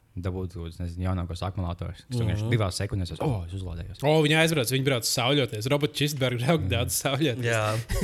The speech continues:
Speaker 3: <laughs> Nē, bet es lasu, nu, es tagad ir, ā, es kaut kā lasīju, bija par to, ir tāds, ā, nuclear fu-,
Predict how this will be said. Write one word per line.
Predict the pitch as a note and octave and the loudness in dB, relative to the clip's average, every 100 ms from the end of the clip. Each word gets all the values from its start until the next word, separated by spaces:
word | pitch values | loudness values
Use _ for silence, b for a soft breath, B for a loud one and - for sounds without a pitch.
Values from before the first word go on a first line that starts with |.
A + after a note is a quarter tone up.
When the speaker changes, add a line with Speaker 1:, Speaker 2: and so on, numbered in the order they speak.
| E3+ F3+ | 0 -2
Speaker 3:
<laughs> | - - - - - D#3+ | -4 -18 -18 -18 0 4
Nē, | |
bet | E3+ | 4
es | D#3 | 2
lasu, | D#3+ F3 G#3 | 0 0 0
nu, | F#3 | 0
es | F3 | 0
tagad | D#3+ A#2+ | 0 -2
ir, | B2 | -2
ā, | B2 A#2+ A#2 A#2 A#2+ A#2 | 0 0 0 -2 -6 -8
es | |
kaut | - A2+ | -6 -4
kā | A#2+ | -4
lasīju, | B2+ B2 A2+ | -2 -2 -2
bija | A2+ | -6
par | A2+ | -6
to, | A#2+ | -4
ir | B2+ A#2+ | -4 -6
tāds, | A2+ A2 - - | -8 -10 -16 -14
ā, | A#2 A#2 A2 A2+ - - _ b b b b b b b b _ _ | -10 -8 -8 -10 -16 -20 _ b b b b b b b b _ _
nuclear | C3+ D3 D3 B2 | -2 0 0 -4
fu-, | - C#3 | -4 -8